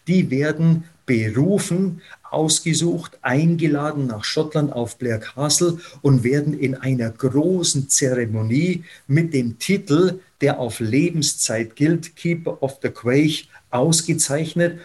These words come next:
Und man muss sich das vorstellen, ähm, ja, wie so eine Art Firmung.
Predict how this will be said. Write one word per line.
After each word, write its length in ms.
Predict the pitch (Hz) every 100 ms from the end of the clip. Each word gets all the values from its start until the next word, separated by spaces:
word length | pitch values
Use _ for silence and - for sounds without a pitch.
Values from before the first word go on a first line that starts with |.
| -
Und 100 | 139
man 140 | 135
muss 120 | 143 143
sich 120 | 135
das 180 | 123 -
vorstellen, 800 | - 151 156 - 156 160 160 160
ähm, 500 | 135 135 131 127 120 - -
ja, 160 | 139 143
wie 80 |
so 140 | 156 139
eine 180 | 131 -
Art 240 | 113 117
Firmung. 680 | - 190 165 123 143 190 175